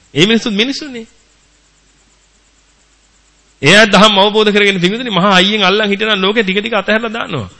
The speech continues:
ඊට පස්සේ රට නියමාකාරයෙන් පාලනය කරන්නේ මොනවට අල්ලන්නද මොනව රැස් කරන්නද කියලා හිතෙනවා. දස රාජ ධර්මයෙන් පාලනය කරන කාලයක් එයි රණ ලංකාව. බය වෙන්න දෙයක් නැහැ ඒකේ. ඒ මට්ටම උදා වෙයි.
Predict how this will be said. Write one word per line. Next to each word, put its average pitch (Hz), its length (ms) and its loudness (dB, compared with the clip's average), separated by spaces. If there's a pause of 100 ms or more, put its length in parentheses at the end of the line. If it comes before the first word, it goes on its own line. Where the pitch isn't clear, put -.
ඊට 185 180 0
පස්සේ 208 200 0
රට 190 120 2
නියමාකාරයෙන් 208 680 0
පාලනය 226 320 -4
කරන්නේ 262 240 -10
මොනවට 220 300 -6
අල්ලන්නද 233 360 -8
මොනව 220 220 -6
රැස් 220 180 -6
කරන්නද 233 320 -10
කියලා 233 240 -6
හිතෙනවා. 117 300 -10 (1080)
දස 156 120 4
රාජ 208 240 6
ධර්මයෙන් 208 480 0
පාලනය 190 340 2
කරන 214 160 -4
කාලයක් 226 360 -2
එයි 262 120 -2
රණ 196 240 -4
ලංකාව. 127 460 -6 (100)
බය 143 180 0
වෙන්න 226 160 -2
දෙයක් 220 200 0
නැහැ 240 220 -6
ඒකේ. 87 240 -10 (1800)
ඒ 170 140 6
මට්ටම 220 300 0
උදා 254 240 0
වෙයි. 107 280 -6